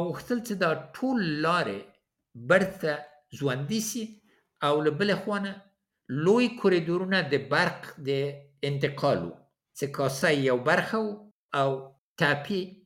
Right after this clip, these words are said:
برق داخل د افغانستان کې له، له ګاز نه موږ تولیدوی سو او په عین حال کې موږ له دې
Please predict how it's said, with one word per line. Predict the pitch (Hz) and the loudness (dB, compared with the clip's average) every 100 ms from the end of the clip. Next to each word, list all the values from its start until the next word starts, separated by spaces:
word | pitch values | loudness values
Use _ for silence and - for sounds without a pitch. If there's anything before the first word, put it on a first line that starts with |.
| _ _ _ _ _ _ - 113 | _ _ _ _ _ _ -10 2
برق | 160 165 - | 2 2 -2
داخل | 131 123 - 233 | 0 0 0 2
د | 220 | 2
افغانستان | 156 165 165 - 185 165 | 2 -2 -6 -4 -4 -4
کې | 156 139 | -4 -4
له، | 127 123 | -2 -2
له | 120 | 0
ګاز | 143 143 139 | 2 2 -2
نه | 123 | -6
موږ | 117 110 | -8 -4
تولیدوی | 123 120 120 120 135 165 165 | -2 -2 -2 -2 -2 -2 -6
سو | - 110 - _ _ 147 | -10 -14 -18 _ _ -2
او | 135 135 135 _ _ | 0 -2 -8 _ _
په | - 135 135 - 139 | -2 0 -2 -2 2
عین | 180 175 135 | 2 2 0
حال | 120 117 | -2 -4
کې | - 104 - | -10 -10 -8
موږ | 139 135 | -6 -2
له | 131 | 0
دې | 131 | 2